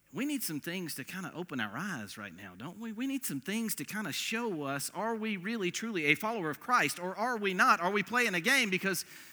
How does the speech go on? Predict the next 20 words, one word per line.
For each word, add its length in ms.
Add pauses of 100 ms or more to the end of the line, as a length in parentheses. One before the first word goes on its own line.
some 260
of 140
us 140
are 80
a 40
little 200
bit 120
confused 580
by 180
that. 360 (960)
And 120
what 120
God 260
does 240
in 100
his 280
word 500 (720)
through 280
a, 60
a, 280